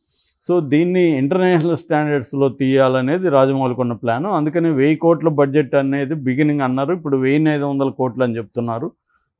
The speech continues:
So maybe ఇది ఏషియాలోనే రికార్డు కూడా అవ్వచ్చు ఈ బడ్జెట్. So ఈ రకంగా ఒక హాలీవుడ్ kind of సినిమా తీయబోతున్నారు. దీనికోసం ఒక, ఆ, ట్రూగా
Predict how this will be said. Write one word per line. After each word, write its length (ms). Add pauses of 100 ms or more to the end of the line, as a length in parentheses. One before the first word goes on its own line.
(120)
So 80
maybe 340
ఇది 260
ఏషియాలోనే 720
రికార్డు 420
కూడా 200
అవ్వచ్చు 400
ఈ 80
బడ్జెట్. 480 (720)
So 380 (180)
ఈ 180
రకంగా 500 (300)
ఒక 180
హాలీవుడ్ 720
kind 500
of 100
సినిమా 400
తీయబోతున్నారు. 840 (400)
దీనికోసం 840 (120)
ఒక, 200 (840)
ఆ, 180
ట్రూగా 720